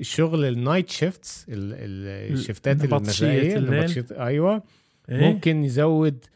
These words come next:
Speaker 1: خطر الإصابة بالسمنة والسكر. ف-
Speaker 2: هذه، هذه ما يبي لها دراسة.
Speaker 1: آه. ف-
Speaker 2: آه، يبي لها تعال معي أوريك.
Speaker 1: أوريك. <laughs> حلل للناس.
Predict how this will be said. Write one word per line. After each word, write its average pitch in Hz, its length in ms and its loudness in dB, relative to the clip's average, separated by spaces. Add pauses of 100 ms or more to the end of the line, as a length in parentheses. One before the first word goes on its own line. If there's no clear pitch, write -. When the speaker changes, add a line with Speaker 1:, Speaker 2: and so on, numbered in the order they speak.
(400)
Speaker 1:
خطر 165 440 2
الإصابة 127 680 -2
بالسمنة 117 1080 -2
والسكر. 107 1500 -4 (500)
ف- - 140 -8
Speaker 2:
هذه، 135 500 -2
هذه 139 140 -2
ما 151 200 0
يبي 156 180 0
لها 135 140 -4
دراسة. 110 480 -8
Speaker 1:
آه. - 20 -10
ف- - 40 -14 (200)
Speaker 2:
آه، 127 400 -6
يبي 135 260 -2
لها 143 160 0
تعال 147 300 -2
معي 135 280 -2
أوريك. 127 360 -6
Speaker 1:
أوريك. 135 680 -2 (360)
<laughs> - 400 0
حلل 151 360 2
للناس. 123 500 -2